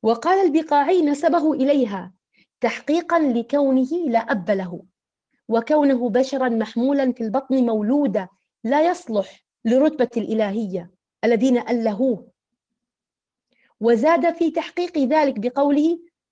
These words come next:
عندما قال سبحانه: "وأمه"، فإن نسبته عليه السلام إليها، مع أن دائمًا ماذا نسمع؟ النسب لمن؟ إلى الآباء،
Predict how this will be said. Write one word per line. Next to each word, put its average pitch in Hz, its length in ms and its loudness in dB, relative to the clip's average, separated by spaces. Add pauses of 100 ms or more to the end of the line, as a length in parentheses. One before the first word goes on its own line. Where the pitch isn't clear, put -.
(800)
عندما 240 340 4
قال 294 300 0
سبحانه: 285 720 -2 (380)
"وأمه"، 208 760 0 (1400)
فإن 247 360 4
نسبته 339 540 0
عليه 262 260 0
السلام 240 420 -2
إليها، 262 600 0 (240)
مع 214 280 -2
أن 277 200 4
دائمًا 262 320 0
ماذا 285 280 2
نسمع؟ 247 460 -2 (280)
النسب 254 380 0
لمن؟ 247 260 2
إلى 247 200 0
الآباء، 339 600 0